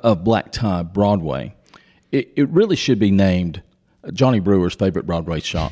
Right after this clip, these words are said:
songs of all <laughs> times. And, and when I talk to other groups, and I've talked to, uh, ladies' books cl-, book clubs and Rotary clubs and things like that, uh, and they always ask that question, "How did this come around, and how do you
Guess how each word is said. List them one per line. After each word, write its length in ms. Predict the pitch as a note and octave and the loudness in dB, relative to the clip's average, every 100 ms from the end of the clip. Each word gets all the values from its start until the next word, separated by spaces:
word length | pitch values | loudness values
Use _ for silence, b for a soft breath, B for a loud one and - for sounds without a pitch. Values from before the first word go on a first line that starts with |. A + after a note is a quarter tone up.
| - | -8
songs 400 | - A2 F2 F2 | -2 0 0 -2
of 100 | F2 | -4
all 220 | E2 D#2 | -2 -4
<laughs> 300 | E2 - - | -6 -12 -12
times. 540 | - A#2 D#2+ - - - _ | -4 -2 -2 -8 -20 -20 _
And, 220 | A2+ A2+ - | -2 -2 0
and 380 | B2 A2+ G#2+ F2+ | -2 0 -2 -4
when 220 | - A#2+ B2 | -4 -2 -2
I 60 | |
talk 280 | A#2 F#3 D3 | -2 -6 -6
to 160 | - G2+ | -2 -2
other 120 | G2 | -4
groups, 360 | F2+ A2 F#2+ - | -4 -4 -4 -6
and 100 | A#2+ | -10
I've 120 | B2 | -8
talked 280 | A#2 F#2+ - | -8 -8 -8
to, 160 | A2 G#2+ B B B - | -10 -10 B B B -2
uh, 220 | F2+ E2+ - | 2 2 0
ladies' 380 | F2 F#2+ F#2 D#2 | 2 4 2 0
books 300 | - - - - | -4 -6 -14 -14
cl-, 220 | - D#2 - | -12 -10 -4
book 240 | A#2 A#2 | -4 -4
clubs 440 | - G2 F#2 F#2+ F#2+ | -2 0 0 0 -2
and 200 | F#2 F#2 | -2 2
Rotary 300 | G2+ F#2 F#2+ | 2 2 0
clubs 380 | - D#2+ E2 - | -2 -4 -4 -6
and 140 | D#2+ | -6
things 220 | - - | -8 -10
like 180 | - - | -12 -4
that, 340 | A2 G#2+ - B B B B B | 2 2 0 B B B B B
uh, 300 | G#2 G#2 G2+ - - | 2 2 2 -2 0
and 200 | A#2+ A#2+ | 4 6
they 100 | A#2+ | 4
always 380 | A#2+ A#2+ A2 G2+ | 4 4 4 2
ask 300 | G2 G2 - | 0 -4 -6
that 220 | F#2 - | -6 -6
question, 480 | - E3 E3+ - E2+ | -2 0 0 -6 -8
"How 200 | F#2+ C#3+ | 0 2
did 220 | B2+ G2 | 2 2
this 480 | G2+ G2 - - - | 2 0 -2 -10 -12
come 220 | - G2 | -8 -6
around, 540 | E2+ F#2 B2 A#2+ G2 F#2+ | -2 0 2 4 2 0
and 140 | F2+ | -2
how 420 | F2+ A#2+ A#2 A#2 | 0 0 2 2
do 180 | A2+ G2 | 0 0
you 480 | G2+ F2 F2 D#2+ F#2+ | 0 0 -2 -4 -12